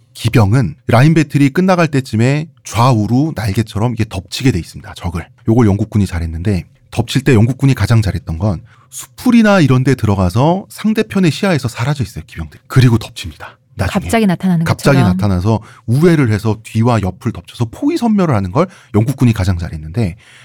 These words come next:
Speaker 1: 그러면 미국의 숲이 많으니까 수풀 속에 들어가서 숨어 있지 않겠습니까? 여기서 다 저격당했어요.
Speaker 2: 음.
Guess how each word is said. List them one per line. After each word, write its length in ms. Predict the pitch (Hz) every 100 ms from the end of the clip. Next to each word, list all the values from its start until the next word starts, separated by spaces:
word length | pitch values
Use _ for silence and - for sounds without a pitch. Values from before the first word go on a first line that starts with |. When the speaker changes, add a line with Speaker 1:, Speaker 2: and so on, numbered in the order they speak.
| _
Speaker 1:
그러면 380 | - 208 196 -
미국의 380 | - 160 214 202
숲이 200 | - -
많으니까 360 | 254 135 143 143
수풀 260 | - - 311
속에 220 | 285 240
들어가서 400 | 135 131 135 127
숨어 220 | 226 240
있지 120 | 170
않겠습니까? 520 | 101 87 - 82 - 196 _ _ - -
여기서 260 | 117 131
다 180 | 160 101
저격당했어요. 680 | - 80 - - - - _ _ 254
Speaker 2:
음. 560 | 185 180 170 170 170